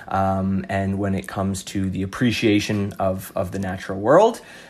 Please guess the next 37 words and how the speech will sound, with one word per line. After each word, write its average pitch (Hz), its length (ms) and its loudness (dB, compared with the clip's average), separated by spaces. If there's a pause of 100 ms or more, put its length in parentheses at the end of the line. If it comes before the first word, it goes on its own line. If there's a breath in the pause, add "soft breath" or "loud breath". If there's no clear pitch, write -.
(140 loud breath)
I 120 100 0
wouldn't 180 300 4
say 143 160 4
that 135 100 4
I'm 123 160 4
an 117 100 -4
optimist, 117 520 2
but 131 100 6
I 127 120 6
am 226 180 4
slowly 160 460 4
coming 147 280 0
on 120 180 2
board 117 240 0
with, 113 220 -4
I, 143 260 2
I 151 180 4
understand 143 760 2 (340 loud breath)
that, 123 260 4
you 120 80 -2
know, 113 100 0
we 127 220 4
humans 131 460 0
are 107 280 2
extremely 143 1160 2
adaptable, 131 640 2 (440 loud breath)
and 117 640 2
I 113 200 4
don't 143 400 4
wonder 139 560 2
if - 500 -6 (120)
when 135 540 4
this - 580 0
crisis 170 540 2
becomes 120 760 -2
sufficiently 165 1000 0
severe, 185 680 2